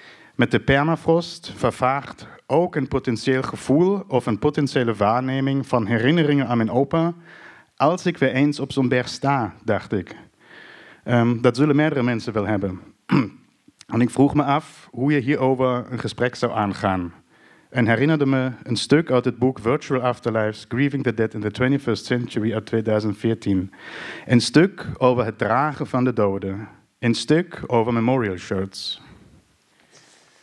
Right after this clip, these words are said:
Ik doe het maar even zo, sorry. Ehm, memorial shirts hebben het vermogen om de dood aanleiding voor een gesprek in het dagelijks leven te laten zijn. Hierdoor functioneren ze als een g-, zogenoemde conversation piece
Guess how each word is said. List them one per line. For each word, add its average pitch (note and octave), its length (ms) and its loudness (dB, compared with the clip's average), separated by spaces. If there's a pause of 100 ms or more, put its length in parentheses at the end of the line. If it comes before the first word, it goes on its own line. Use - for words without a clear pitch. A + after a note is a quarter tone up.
(260)
Ik - 120 -20 (220)
doe G#2 120 -8
het G2 120 -10
maar G2+ 140 -4
even F#2+ 200 -2
zo, F#2 180 -4
sorry. - 400 -8 (720)
Ehm, A2 420 4 (520)
memorial D#3 480 4
shirts C#3+ 500 -2
hebben B2 200 0
het A2+ 120 -6
vermogen C3 540 2
om A#2+ 100 -2
de A#2 100 0
dood A#2+ 540 -2 (260)
aanleiding C3 580 -2
voor A2+ 160 -2
een A2 100 -4
gesprek - 640 -4
in A2+ 100 -6
het G#2 100 -2
dagelijks G#2 480 -2
leven G#2 260 0
te G2+ 120 -2
laten F#2+ 320 -2
zijn. F#2+ 400 -8 (600)
Hierdoor D#3+ 320 4
functioneren C#3+ 600 0
ze B2+ 80 0
als C3+ 260 -2
een B2+ 160 -2
g-, - 160 -14
zogenoemde B2+ 960 0
conversation A#2+ 800 -2
piece - 560 -4